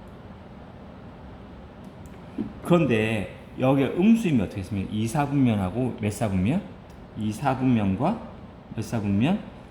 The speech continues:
사 사분면을 지난다, 이렇게 알 수 있죠.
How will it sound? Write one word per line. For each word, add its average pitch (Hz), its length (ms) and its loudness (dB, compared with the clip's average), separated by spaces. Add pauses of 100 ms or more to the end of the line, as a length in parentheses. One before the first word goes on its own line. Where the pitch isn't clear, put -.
(400)
사 123 440 0 (100)
사분면을 104 760 2 (840)
지난다, 107 880 2
이렇게 113 340 -2
알 87 140 0
수 - 160 -6
있죠. - 280 -8